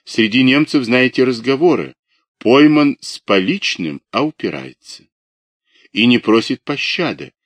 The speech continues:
Это, знаете, впечатляет сентиментальные германские души. Такое им в новинку. «Значит, уже передал немцам, сволочь»,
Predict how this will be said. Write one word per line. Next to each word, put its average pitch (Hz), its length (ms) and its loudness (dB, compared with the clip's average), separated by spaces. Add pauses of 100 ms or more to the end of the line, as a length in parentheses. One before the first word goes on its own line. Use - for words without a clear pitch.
(280)
Это, 82 180 -8
знаете, 82 520 -4
впечатляет 95 1200 -4 (300)
сентиментальные 85 1120 -6
германские 76 720 -10
души. 69 440 -16 (280)
Такое 82 460 -6
им 90 340 -8
в 73 200 -16
новинку. 107 680 -6 (2250)
«Значит, 76 640 -8
уже 78 280 -4
передал 82 680 -2
немцам, 82 580 -6
сволочь», 65 760 -12